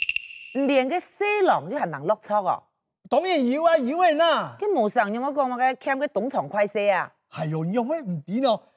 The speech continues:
Speaker 2: 佢就会乜个东西就有诶，
Speaker 1: 哦。
Speaker 2: 就欠一项天的，佢唔系只欠东床快婿咩？
Speaker 1: <laughs> 拜托，叫人都只欠东房。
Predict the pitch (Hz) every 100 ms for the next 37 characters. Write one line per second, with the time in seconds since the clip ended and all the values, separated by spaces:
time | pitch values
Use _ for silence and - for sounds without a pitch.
0 | _ - 294 302 311 311 302 - - -
1 | 240 - 302 320 233 196 180 190 269 269
2 | 202 220 247 180 - 269 226 277 302 -
3 | 285 294 247 220 - 247 254 247 254 262
4 | 247 _ _ 302 294 254 285 277 - _
5 | _ - 294 262 233 - 302 320 285 247
6 | - 214 294 220 147 143 247 247 269 277
7 | 240 226 226 240 - - - - 196 180
8 | 185 175 - - 285 190 165 180 _ _
9 | - 277 220 170 - 269 254 254 - 139
10 | 104 _ - 123 131 165 196 190